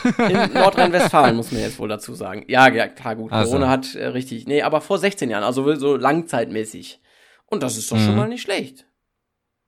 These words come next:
Speaker 1: Ja.
Speaker 2: Hm? Das, äh, da
Speaker 1: Müsste
Speaker 2: kann
Speaker 1: ich
Speaker 2: man
Speaker 1: mir jetzt halt die Kurve noch von den letzten Jahren angucken, um das wirklich beurteilen zu können.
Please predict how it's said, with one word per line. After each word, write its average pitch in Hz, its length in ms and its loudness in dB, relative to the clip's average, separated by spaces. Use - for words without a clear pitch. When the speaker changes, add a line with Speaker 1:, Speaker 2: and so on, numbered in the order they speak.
Speaker 1:
Ja. 226 200 -2
Speaker 2:
Hm? 190 160 -8
Das, - 300 -10
äh, - 100 -6
da - 100 -4
Speaker 1:
Müsste 113 120 -4
Speaker 2:
kann 98 60 -4
Speaker 1:
ich 101 40 -4
Speaker 2:
man 104 80 0
Speaker 1:
mir 107 60 2
jetzt 107 140 -4
halt 110 200 0
die 117 100 -4
Kurve 117 340 -2
noch 113 300 -2
von 117 180 0
den 107 100 2
letzten 123 380 -2
Jahren 139 260 2
angucken, 127 580 -2
um 110 140 0
das 113 200 -2
wirklich 117 340 -8
beurteilen 127 460 -2
zu - 120 -10
können. 139 340 -2